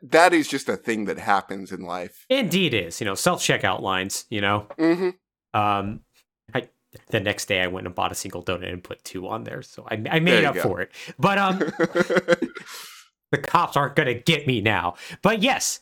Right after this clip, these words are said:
Speaker 2: you can eth-, ethically consume our content. And you can s-, tell us about how you're ethically consuming our content by sending us an email at fallen to plot holes at gmail dot com, which you can find in the description. You can tell us about your favorite sports league you're conf-, you're following, even though they're,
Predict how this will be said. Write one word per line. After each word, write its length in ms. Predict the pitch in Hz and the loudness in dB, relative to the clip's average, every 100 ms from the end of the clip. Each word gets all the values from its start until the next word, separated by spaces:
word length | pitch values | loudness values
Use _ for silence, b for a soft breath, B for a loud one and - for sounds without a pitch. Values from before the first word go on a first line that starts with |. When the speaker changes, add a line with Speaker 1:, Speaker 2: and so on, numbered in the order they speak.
| - | -2
Speaker 2:
you 140 | 143 | -2
can 260 | 170 208 180 | 2 2 2
eth-, 280 | 151 143 - - | -2 -2 -8 -2
ethically 360 | 143 - 139 | -2 0 -2
consume 420 | 117 110 - 117 113 | -2 -4 -2 -2 -2
our 220 | 98 101 | -2 0
content. 680 | 98 98 92 90 95 87 - B B B | -2 -2 -4 -4 -8 -10 -12 B B B
And 100 | 180 | 0
you 80 | 208 | 0
can 80 | |
s-, 140 | 247 - | -2 -2
tell 260 | - 302 | 0 2
us 120 | 269 175 | 2 0
about 180 | 165 | 0
how 80 | 139 | 2
you're 180 | 135 117 | 2 0
ethically 240 | 101 - 107 | -2 -4 -8
consuming 340 | - - 104 | -6 -6 -4
our 80 | 98 | -4
content 580 | 95 92 87 101 98 - | -2 -6 -4 -4 -6 -4
by 160 | 104 101 | -2 -2
sending 400 | 98 - 107 110 | -2 -4 -4 -2
us 160 | 113 - | -2 -2
an 80 | |
email 300 | 143 160 90 - | -4 -2 -4 -4
at 160 | 95 | -6
fallen 360 | - 92 95 95 | -4 -4 -4 -6
to 120 | - | -10
plot 240 | - 127 147 | -4 -2 -2
holes 280 | 95 90 - | -6 -8 -8
at 180 | 123 110 | -6 -6
gmail 480 | - 127 110 90 110 | -6 -8 -8 -10 -6
dot 260 | 113 139 | -4 -4
com, 300 | - 156 - | -4 -8 -8
which 120 | 170 - | -12 -16
you 20 | |
can 80 | - | -14
find 200 | - 90 | -10 -10
in 60 | 90 | -8
the 20 | |
description. 540 | 110 - 226 - 90 - b b b b | -8 -4 -2 0 -4 -4 b b b b
You 80 | 220 | -2
can 100 | 254 | 2
tell 140 | 247 277 | 2 0
us 80 | 190 | 2
about 220 | 240 165 | 0 2
your 160 | 123 | 0
favorite 280 | - 156 110 | 2 0 -2
sports 360 | - 127 110 - | -4 -2 -2 0
league 180 | 110 - | -4 -2
you're 100 | 104 | -2
conf-, 280 | 117 - | -2 -6
you're 160 | 131 123 | -4 -2
following, 600 | 117 113 104 98 98 92 | 0 0 0 -2 -4 -6
even 240 | - 107 104 | -6 -8 -2
though 180 | 104 101 | 0 0
they're, 440 | 104 101 95 95 | 0 0 0 -4